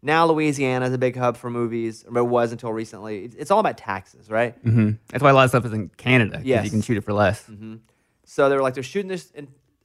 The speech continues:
Speaker 1: but they have a, a role of a guy named Gordy, which was my name at first, who hosts the big competition. You have some lines. You're, you're,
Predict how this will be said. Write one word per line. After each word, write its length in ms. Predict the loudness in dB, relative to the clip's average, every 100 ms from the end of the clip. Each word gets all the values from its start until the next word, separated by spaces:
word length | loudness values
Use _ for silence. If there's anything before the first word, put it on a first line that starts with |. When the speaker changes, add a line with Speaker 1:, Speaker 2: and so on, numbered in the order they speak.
| -14
Speaker 1:
but 140 | -10 -6
they 120 | -6
have 240 | -4 -2
a, 180 | -2 -2 -4
a 100 | -4
role 760 | 0 2 4 4 0 -4 -14 _ _ _ -6
of 120 | -4
a 60 | -2
guy 180 | -2 -2
named 260 | -4 -8 -2
Gordy, 680 | 2 2 2 -2 -8 -14 -20 -16
which 140 | -14
was 80 | -8
my 120 | -6
name 260 | -6 -6 -8
at 120 | -10
first, 420 | -8 -8 -8 -20 _ _ _ _
who 160 | -2 -2
hosts 440 | 2 4 4 0
the 80 | -6
big 160 | -8 -6
competition. 880 | -8 -8 -4 -4 -4 -4 -6 -6 -18 _ _ _
You 60 | -2
have 160 | 0
some 180 | -2 -4
lines. 800 | -2 0 0 -2 -6 -14 -20 _ _ _ _ -20
You're, 100 | -20 _
you're, 360 | -4 -2 -4